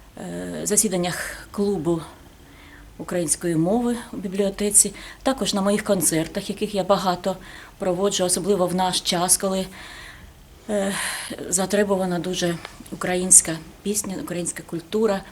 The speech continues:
Ми виховуємо, е, дітей в дусі патріотизму, виховуємо нашу молодь.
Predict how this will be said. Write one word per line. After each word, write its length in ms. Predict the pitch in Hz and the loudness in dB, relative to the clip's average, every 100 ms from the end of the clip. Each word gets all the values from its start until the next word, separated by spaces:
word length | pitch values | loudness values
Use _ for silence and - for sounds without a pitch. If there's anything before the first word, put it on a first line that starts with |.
| - - - | -18 -18 -10
Ми 120 | 190 | -4
виховуємо, 720 | 185 180 180 170 175 165 165 165 - - - - - | -4 0 0 2 0 0 -2 -6 -14 -20 -20 -16 -8
е, 60 | 160 | -6
дітей 360 | 156 156 165 151 | -6 -2 0 0
в 40 | |
дусі 360 | 156 160 - 151 - | 0 0 0 -4 -6
патріотизму, 760 | 151 156 156 151 226 226 208 190 - - - - - - | -6 0 0 2 4 6 4 0 -8 -16 -20 -18 -16 -12
виховуємо 460 | 165 202 175 165 165 | -2 0 0 0 0
нашу 280 | 156 - | 0 0
молодь. 420 | 156 202 214 196 | 2 4 2 0